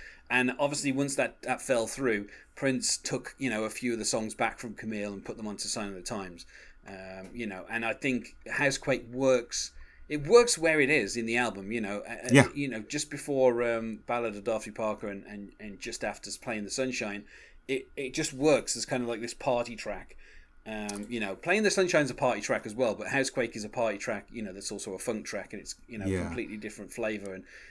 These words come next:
Speaker 1: you know, if you just look at, like, those first kind of, like, four songs from Sign of the Times, you can see why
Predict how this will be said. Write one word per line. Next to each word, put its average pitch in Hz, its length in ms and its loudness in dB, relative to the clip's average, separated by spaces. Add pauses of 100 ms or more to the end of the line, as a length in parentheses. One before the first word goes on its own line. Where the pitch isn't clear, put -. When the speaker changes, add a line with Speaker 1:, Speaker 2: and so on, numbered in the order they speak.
(100)
Speaker 1:
you 117 120 -4
know, 104 300 -2
if 135 160 -6
you 165 100 -6
just 170 200 -2
look 165 160 0
at, 156 100 -6
like, 143 160 0
those 131 180 4
first 135 360 0
kind 127 120 0
of, 120 40 -2
like, 104 100 -6
four 127 300 -2
songs 120 340 0
from 117 100 -8
Sign 110 200 -2
of 104 60 -4
the 104 80 -6
Times, 98 420 -6 (340)
you 113 80 -8
can 123 140 -4
see 131 260 2
why 113 520 2